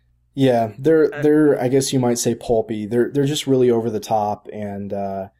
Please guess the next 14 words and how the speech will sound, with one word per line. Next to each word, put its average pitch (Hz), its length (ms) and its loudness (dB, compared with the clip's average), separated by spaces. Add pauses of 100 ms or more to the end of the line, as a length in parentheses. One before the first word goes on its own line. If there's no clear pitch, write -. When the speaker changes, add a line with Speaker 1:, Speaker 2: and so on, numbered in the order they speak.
(280)
Speaker 1:
you 139 120 -2
know, 143 180 4
it, 139 260 -6
it, 117 120 -18 (180)
you're 147 200 2
right. 123 360 2
They 127 120 2
are 123 140 2
simple 117 360 -4
stories. 101 560 -8
I 123 40 -6
mean, 123 140 -2
I 117 80 -2
think 147 320 -2